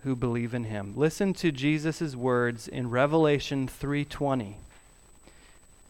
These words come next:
Jesus says, "Here I am,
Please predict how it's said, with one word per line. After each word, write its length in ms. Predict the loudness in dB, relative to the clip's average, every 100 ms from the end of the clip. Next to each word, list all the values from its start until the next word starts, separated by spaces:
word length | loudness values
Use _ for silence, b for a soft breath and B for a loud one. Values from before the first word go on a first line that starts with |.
| -20 -20 -20 -20 -20 -20 B B -6
Jesus 420 | 4 4 6 0
says, 440 | 4 8 8 6
"Here 400 | -4 0 4 6
I 180 | 8 8
am, 580 | 6 2 2 2 2